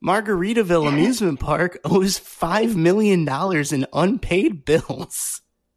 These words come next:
Speaker 2: Okay. Is this the one that's, like, under construction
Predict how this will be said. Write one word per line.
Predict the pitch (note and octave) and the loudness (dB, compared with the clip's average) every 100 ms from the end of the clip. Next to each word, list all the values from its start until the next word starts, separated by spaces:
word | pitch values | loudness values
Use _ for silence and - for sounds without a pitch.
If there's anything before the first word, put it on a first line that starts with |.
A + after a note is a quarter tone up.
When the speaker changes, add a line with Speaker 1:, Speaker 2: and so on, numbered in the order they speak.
| _ - - - - - - | _ -20 -20 -20 -20 -14 0
Speaker 2:
Okay. | C#4 D4+ F3+ D#3+ - _ _ _ _ - _ - | 2 4 4 2 -2 _ _ _ _ -20 _ -4
Is | B3+ B3+ | -4 -2
this | D#4+ B4 - - - - | 2 2 0 -8 -6 0
the | F#4 | 2
one | A#3+ B3+ | 4 4
that's, | B3+ B3 | 2 0
like, | A#3 G3 F#3+ - | 2 2 2 -2
under | E3 F3 F#3+ | -2 0 -2
construction | F#3+ D#3 D3+ - C#3+ - B3+ D4+ E4 | -2 -8 -8 -4 -4 -4 -6 -2 -4